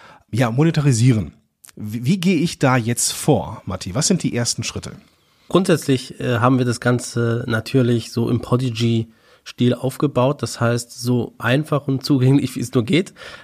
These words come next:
Speaker 2: Ähm, das heißt, wenn man schon Podigy, äh, Kunde ist und man hat einen Account, man hat seinen Podcast, dann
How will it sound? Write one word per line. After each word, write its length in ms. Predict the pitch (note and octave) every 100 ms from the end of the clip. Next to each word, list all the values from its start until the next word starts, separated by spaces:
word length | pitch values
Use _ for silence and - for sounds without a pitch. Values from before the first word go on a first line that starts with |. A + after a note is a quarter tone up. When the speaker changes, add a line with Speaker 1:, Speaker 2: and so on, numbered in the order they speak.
| -
Speaker 2:
Ähm, 360 | - B2 A#2+ A#2+
das 340 | A#2+ A#2 - -
heißt, 420 | C3+ C3 - -
wenn 140 | A#2+ C3+
man 180 | D#3
schon 160 | E3 D#3
Podigy, 680 | - C#3+ D3 C3 C3+ C#3+ C#3 _ _ _ _
äh, 160 | A#2 A#2
Kunde 340 | - C#3+ C#3
ist 460 | - - - - -
und 140 | A2+
man 180 | A2+ G#2+
hat 220 | A#2+ -
einen 160 | A2 G#2+
Account, 380 | A2 - F3 E3+
man 140 | B2
hat 160 | A#2 A#2
seinen 160 | A2+ G#2+
Podcast, 580 | - - - D#3 - - - - - -
dann 340 | B2 A#2+